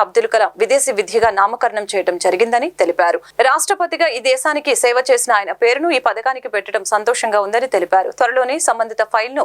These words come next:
ముఖ్యమంత్రి అనుమతి కోసం పంపిస్తామని తెలియజేశారు. గతంలో విదేశీ విద్యకు ఎన్టీఆర్, అంబేద్కర్ వంటి వారి పేర్లు ఉండేవని, గత ప్రభుత్వం ఆయా పేర్లను తొలగించే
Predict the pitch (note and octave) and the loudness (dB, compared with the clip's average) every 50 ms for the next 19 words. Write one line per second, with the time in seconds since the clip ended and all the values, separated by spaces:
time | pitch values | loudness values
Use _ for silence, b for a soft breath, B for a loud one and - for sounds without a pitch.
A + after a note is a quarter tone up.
0 | - A3 A3 - C4+ C4 C4+ B3 A#3+ - E4 F4+ B B B B B B B - | -4 -4 -2 -2 0 0 0 -2 -2 -2 -2 -4 B B B B B B B -4
1 | C4 C#4+ D#4+ F#4+ F4+ - D4 C4+ - B3+ A#3+ - C#4 B3+ A#3 A#3 G3+ G3+ A3+ B3 | -4 -4 -4 -6 -6 -6 -6 -4 -2 -2 -2 -2 -6 -4 -2 -2 -2 -2 -4 -6
2 | - - A#3+ G#3 G#3 G3 G3+ G#3 - F#3 F4 F#4 - F#3 D#3+ - - F#3 F3+ F3 | -4 -2 -2 -2 -2 -4 -4 -4 -2 -2 -2 0 -2 -2 -2 0 2 2 0 0
3 | B B B B B A#3+ A3+ C4+ C4+ D#4+ D#4+ D#4+ D#4+ F4 - - G#3+ A#3+ - C#5 | B B B B B -2 -2 -2 -2 -4 -4 -2 -2 -2 -2 -4 -4 -4 -2 -2
4 | C#5 - D4 A3+ G3 A3 G3 - C4 A#3+ A#3+ C4+ G#3+ - G#3+ A3+ A#3 A3+ C4 B3+ | -2 -2 -4 -4 -6 -6 -4 -2 -2 -2 0 -2 0 0 0 0 0 0 -2 -2
5 | C4 C#4 - - A3+ A#3 A3+ C4 B3 - B3 A#3 A3 G#3 G3+ G#3 A3+ G#3 G3+ G3+ | -2 -2 -2 -2 -2 0 -2 -4 -2 -2 -2 0 0 -2 -2 -4 -2 -2 0 0
6 | A3 G#3+ F3 - - A3+ A#3 A#3 B3 A#3+ G3+ F#3+ G3 G#3 G#3 A3 G3+ B3+ F4 - | -2 -4 -4 0 0 2 2 2 0 -2 0 0 0 2 2 0 0 -2 -6 -4
7 | - A#3 B3+ C#4 C#4+ - C4 B3+ C#4 C#4+ - C#4+ - - - G3+ A3 A#3+ C#4 D#4 | -2 -2 -2 -2 -2 -4 -4 -4 -4 -4 -4 -4 -4 0 2 2 2 2 2 0
8 | D4+ - B3+ A#3 A3+ A#3 B3+ A3+ E3+ - G#3 G#3 G3+ G#3+ G#3+ - - C#4 | 0 0 0 2 0 0 0 0 0 0 0 0 0 -2 -4 -2 -2 -2